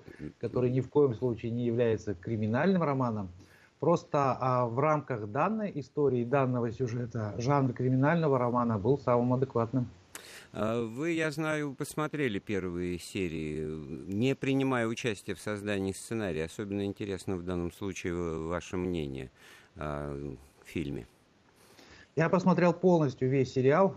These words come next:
Speaker 1: а не только первые
Speaker 2: А,
Speaker 1: серии.
Speaker 2: вот так вот, очень хорошо, да.
Speaker 1: А, мне очень понравился сериал. А, я считаю, что, несмотря на то, что в титрах написано "по мотивам", это, в общем, экранизация в чистом виде.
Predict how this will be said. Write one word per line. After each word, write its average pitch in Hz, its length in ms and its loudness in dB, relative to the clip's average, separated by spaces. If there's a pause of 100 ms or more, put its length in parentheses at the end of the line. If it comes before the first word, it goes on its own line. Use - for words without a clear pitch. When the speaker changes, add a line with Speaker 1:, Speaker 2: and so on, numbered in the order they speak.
Speaker 1:
а 127 60 -4
не 131 120 0
только 131 280 2
первые 117 380 4
Speaker 2:
А, 85 40 0
Speaker 1:
серии. 107 260 2
Speaker 2:
вот 90 80 -4
так 82 240 -4
вот, - 160 -16
очень - 260 -12
хорошо, 85 460 -10
да. 67 100 -14 (480)
Speaker 1:
А, 131 180 4
мне 139 640 4
очень 135 460 4 (240)
понравился 127 720 2 (160)
сериал. 117 580 0
А, 110 340 0 (140)
я 123 240 6
считаю, 123 540 2
что, 117 380 0
несмотря 127 520 2
на 123 100 4
то, 127 140 2
что 107 440 -4 (100)
в - 80 -12
титрах 127 320 0
написано 120 480 0
"по 120 120 0
мотивам", 120 580 4 (380)
это, 143 280 2
в 127 80 4
общем, 131 320 4
экранизация 127 600 2
в 107 80 -8
чистом 120 380 0
виде. 98 380 2